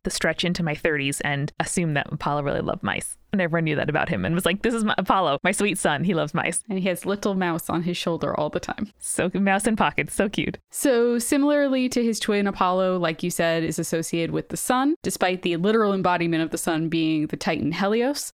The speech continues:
Speaker 2: And of course, the two became synchronized later so that Apollo absorbed Helios into his own lore and image. Classic.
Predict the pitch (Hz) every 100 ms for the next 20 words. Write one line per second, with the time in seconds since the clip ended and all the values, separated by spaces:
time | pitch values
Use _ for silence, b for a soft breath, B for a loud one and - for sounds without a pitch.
0 | - 156 190 185 170 - 220 196 - 180
1 | - 175 170 160 - 165 160 165 - 170
2 | 165 156 151 - 156 165 160 165 165 151
3 | 143 156 151 - 151 151 156 - - 160
4 | - 185 180 - 185 160 160 156 - 160
5 | 160 156 - 156 160 160 - 151 147 -
6 | - - - - - - - - - -